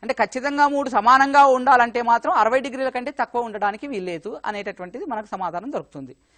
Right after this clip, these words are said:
ఇక్కడ కూడా త్రిభుజం ఏర్పడుతుంది. ముప్పై, తొంభై, తొంభై రెండు లంబకోణాలు ఉన్నాయి. ఇంతకుముందు చెప్పుకున్నాం రెండు లంబకోణాలు ఉండే అవకాశం లేదు అని.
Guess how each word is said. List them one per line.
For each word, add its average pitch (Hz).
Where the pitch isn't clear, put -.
ఇక్కడ 214
కూడా 240
త్రిభుజం 226
ఏర్పడుతుంది. 135
ముప్పై, 294
తొంభై, 277
తొంభై 196
రెండు 214
లంబకోణాలు 254
ఉన్నాయి. 180
ఇంతకుముందు 214
చెప్పుకున్నాం 190
రెండు 202
లంబకోణాలు 214
ఉండే 202
అవకాశం 196
లేదు 170
అని. 143